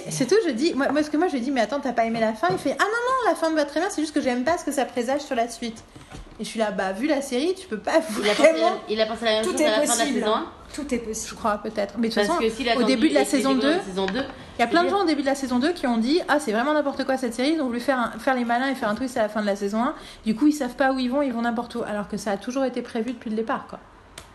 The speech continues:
Speaker 2: Ça a toujours été le concept.
Speaker 1: Non,
Speaker 2: C'est
Speaker 1: c'est
Speaker 2: juste
Speaker 1: juste
Speaker 2: que
Speaker 1: di-, c'est, c'est différent et c'est, euh, et quand tu, tu regardes la première saison, tu te dis, « Mais, euh, comment ils vont faire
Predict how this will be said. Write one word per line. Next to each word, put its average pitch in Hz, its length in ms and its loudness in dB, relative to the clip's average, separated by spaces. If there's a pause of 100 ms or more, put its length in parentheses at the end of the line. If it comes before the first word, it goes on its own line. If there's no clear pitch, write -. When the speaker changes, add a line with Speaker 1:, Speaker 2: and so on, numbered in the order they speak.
(180)
Speaker 2:
Ça 190 60 -4
a 185 40 -2
toujours 262 300 0
été 233 180 0
le 254 160 2
concept. 254 640 -4 (260)
Speaker 1:
Non, 202 60 -16 (800)
Speaker 2:
C'est 320 160 -2
Speaker 1:
c'est 240 140 2
Speaker 2:
juste 220 60 -2
Speaker 1:
juste 240 120 -4
Speaker 2:
que 202 40 0
Speaker 1:
di-, 180 220 -2
c'est, 214 200 -2
c'est 185 160 -10
différent 220 540 -4
et 202 180 0
c'est, 190 340 -2
euh, 175 120 -4 (440)
et 190 80 -8
quand 208 240 -2
tu, 190 420 -8
tu - 140 -10
regardes 214 240 -2
la 202 80 -2
première 196 320 -4
saison, 196 240 -6
tu 226 140 -12
te 175 40 -10
dis, « 220 120 -6
Mais, 143 260 -6
euh, - 60 -14 (180)
comment 196 140 -4
ils 214 120 0
vont 190 140 -2
faire 240 320 -2